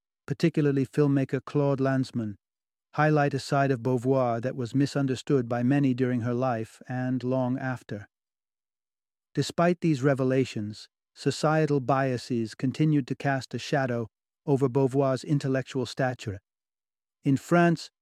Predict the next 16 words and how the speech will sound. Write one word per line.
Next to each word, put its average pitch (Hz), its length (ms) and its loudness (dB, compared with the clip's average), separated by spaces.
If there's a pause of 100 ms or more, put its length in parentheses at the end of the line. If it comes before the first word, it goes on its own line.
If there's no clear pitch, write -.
(140)
she - 180 -2
was 143 160 2
derogatorily 147 960 4
dubbed 135 360 2 (280)
Notre 151 420 4
Dame 143 320 6
de 135 100 4
Sartre, - 520 0 (580)
reducing 151 560 4
her 160 220 4
to 147 160 0
a 135 60 4
mere 139 320 4
adjunct 131 560 -2
of 107 100 -8
Sartre. 101 460 -6